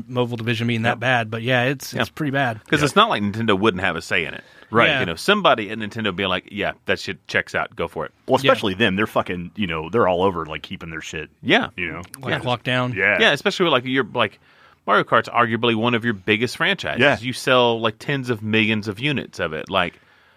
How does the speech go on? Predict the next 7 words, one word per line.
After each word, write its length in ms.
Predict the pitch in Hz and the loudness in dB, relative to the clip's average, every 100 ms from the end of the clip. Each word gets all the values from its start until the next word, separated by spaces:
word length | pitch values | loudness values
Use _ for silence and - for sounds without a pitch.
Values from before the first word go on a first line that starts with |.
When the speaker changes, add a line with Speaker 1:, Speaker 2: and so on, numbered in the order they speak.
| - | -4
Speaker 1:
Yeah. 280 | 190 135 117 | 0 0 2
Speaker 2:
make 280 | 131 135 | 2 2
sure 320 | - - 160 120 | -4 0 2 2
that 200 | 113 - | 0 0
your 120 | 120 | 0
mobile 400 | 113 131 131 107 | 4 2 2 0
game 480 | 101 92 90 90 | 0 0 0 -4